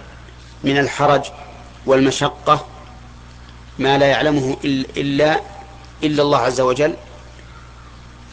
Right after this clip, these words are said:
ثم من ابتلي به من النساء، لأن رطوبة فرج المرأة ليس عاما لكل امرأة. بعض النساء ما، ما يكون عندها رطوبة بالغة تخرج وتسيل،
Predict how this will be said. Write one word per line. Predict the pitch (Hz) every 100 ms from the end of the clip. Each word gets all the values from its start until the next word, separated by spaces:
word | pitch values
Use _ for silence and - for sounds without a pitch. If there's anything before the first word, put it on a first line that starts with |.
| - -
ثم | 175 180 175 165
من | 170
ابتلي | 151 - 180 165 143
به | 143 107 - - - - - - 135
من | 139
النساء، | 135 143 - - - - - - - - - - - - - - 135
لأن | 127 151 151
رطوبة | 147 160 156
فرج | 151 143 139 143
المرأة | 160 151 139
ليس | 180 -
عاما | 135 143 139
لكل | 127 123 123
امرأة. | 123 127 120
بعض | 113 143
النساء | 160 160 175
ما، | 196 165
ما | - 185
يكون | - 156
عندها | 123 135 123
رطوبة | 131 120 143 131 123 120 120 139
بالغة | 143 131 123 -
تخرج | 156 135 135 135 - - - - - -
وتسيل، | 131 135 - 123